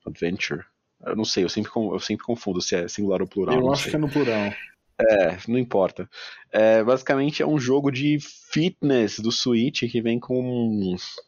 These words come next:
Speaker 1: anel de yoga que você aperta, puxa,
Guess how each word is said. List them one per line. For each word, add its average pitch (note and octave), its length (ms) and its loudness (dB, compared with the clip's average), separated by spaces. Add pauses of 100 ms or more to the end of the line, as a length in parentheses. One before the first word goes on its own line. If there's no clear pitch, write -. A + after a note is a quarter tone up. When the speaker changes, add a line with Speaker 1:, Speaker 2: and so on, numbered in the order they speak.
(100)
Speaker 1:
anel G#2+ 340 2
de A#2 260 -6
yoga A#2+ 360 2
que F#3+ 100 -16
você F#2+ 340 -2 (360)
aperta, E2+ 460 -2
puxa, F2+ 420 -6